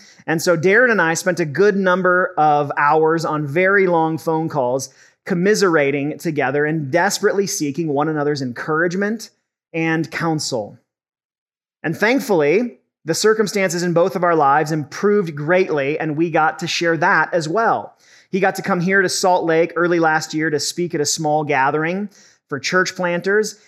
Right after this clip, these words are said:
and he and I had the chance to share a long dinner the night before. And we got to talk about everything that God had carried us through. And we got to talk about everything that was so good in life. And we laughed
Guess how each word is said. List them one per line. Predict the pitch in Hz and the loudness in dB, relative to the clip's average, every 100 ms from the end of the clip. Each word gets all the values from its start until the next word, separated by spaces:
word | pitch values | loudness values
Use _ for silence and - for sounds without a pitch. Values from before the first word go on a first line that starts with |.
| _ | _
and | 147 | -6
he | 143 185 | -2 0
and | 180 | 2
I | 175 | 2
had | 180 | 0
the | 165 | -2
chance | - 160 156 | -4 -4 -4
to | 165 | -4
share | - 170 160 | -2 0 0
a | 160 | 0
long | 147 151 170 170 170 170 | 0 0 2 4 2 0
dinner | 156 151 151 | 0 0 -2
the | 143 | -2
night | 139 143 | -2 -4
before. | 147 - 139 110 90 - _ _ _ _ _ _ | -4 -2 0 -2 -6 -18 _ _ _ _ _ _
And | 123 | -8
we | 143 | -2
got | 170 | -2
to | 175 | -2
talk | - 196 202 202 | -2 2 2 2
about | 156 147 | 2 4
everything | 208 202 247 - 220 214 214 - _ - | 4 2 -2 -2 -2 -2 -4 -6 _ -2
that | 180 170 | -2 2
God | 180 180 | 2 2
had | 160 | -2
carried | - 180 165 147 | -2 0 2 0
us | 120 - | -4 -6
through. | - 131 107 123 _ _ _ _ _ _ _ _ _ | -6 -6 -6 -14 _ _ _ _ _ _ _ _ _
And | 160 | -2
we | 175 | 0
got | 180 | 0
to | 160 | 2
talk | 175 | 0
about | 160 151 | 2 2
everything | 170 220 220 208 220 220 | 4 2 0 0 0 0
that | 156 | 0
was | 151 | 0
so | - 226 196 | 0 0 0
good | 180 202 | 2 0
in | 175 | 0
life. | 143 113 87 - - _ _ _ _ _ _ _ | -2 -4 -8 -18 -20 _ _ _ _ _ _ _
And | 139 | -6
we | 143 | -2
laughed | 147 160 151 101 - - - | 2 2 2 0 -8 -16 -20